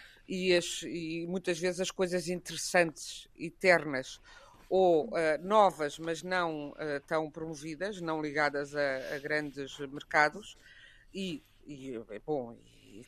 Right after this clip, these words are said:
e quando saímos do romance, a poesia, por exemplo, está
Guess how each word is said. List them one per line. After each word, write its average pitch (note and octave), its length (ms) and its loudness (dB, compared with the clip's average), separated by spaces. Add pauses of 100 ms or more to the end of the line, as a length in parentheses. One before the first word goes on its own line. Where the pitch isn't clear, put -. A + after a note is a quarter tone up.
e B2+ 100 -8
quando D3 200 -4
saímos D3+ 340 -2
do D#3 80 -4
romance, D#3 500 2
a F3 80 2
poesia, F3+ 540 4
por - 140 -10
exemplo, E3+ 520 0 (540)
está G3 600 6